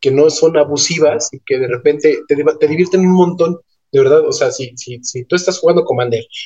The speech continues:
aquí nada más de, ah, Tierra, Sol Ring, Mana Crypt, eh, combo de turno uno, turno dos, ¿no? Tazos Oracle, Demonic Consultation. Oye, relájate tantito, ¿no? Este, haz un lado esas cosas y juega este tipo de cartas, ¿no? Y,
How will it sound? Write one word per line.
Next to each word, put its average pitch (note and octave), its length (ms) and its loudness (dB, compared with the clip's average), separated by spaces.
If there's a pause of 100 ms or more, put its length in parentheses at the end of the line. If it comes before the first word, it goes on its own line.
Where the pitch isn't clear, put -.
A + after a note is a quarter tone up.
(140)
aquí C3+ 260 0
nada D3 220 4
más C#3+ 160 4
de, C#3+ 100 4
ah, C#3+ 320 2 (240)
Tierra, D#3+ 380 4
Sol D#3 240 4
Ring, D3 180 2
Mana D3+ 180 4
Crypt, C#3+ 380 0 (360)
eh, B2 360 0 (360)
combo D#3 340 2
de B2+ 160 0
turno C#3 380 2
uno, D3+ 360 2
turno C3 240 0
dos, D3 320 4
¿no? C3+ 200 -2
Tazos C#3+ 260 0
Oracle, C3+ 320 0 (160)
Demonic C#3 280 0
Consultation. C3 540 0 (920)
Oye, D3 360 2
relájate C#3+ 400 0
tantito, C#3+ 600 0 (120)
¿no? F3+ 200 -2
Este, - 440 -6
haz C3+ 200 -6
un E3+ 80 -2
lado E3 140 4
esas D3+ 220 0
cosas D3+ 440 2 (320)
y E3 80 -4
juega C4 180 -2
este B3 160 -4
tipo A#3 200 0
de A3+ 80 2
cartas, C4+ 340 0
¿no? G3 120 4
Y, C#4 120 -4